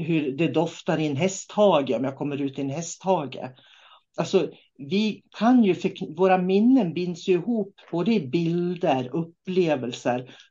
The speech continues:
eh, med synfältet och känslor i kroppen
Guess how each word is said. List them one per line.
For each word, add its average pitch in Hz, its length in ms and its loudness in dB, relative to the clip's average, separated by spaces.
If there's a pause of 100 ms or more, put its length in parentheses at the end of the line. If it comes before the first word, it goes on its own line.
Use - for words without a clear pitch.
(140)
eh, 135 280 -2
med 160 240 -4
synfältet 156 1040 -2
och 131 260 -2
känslor 165 600 -2
i 160 40 -2
kroppen 135 800 -4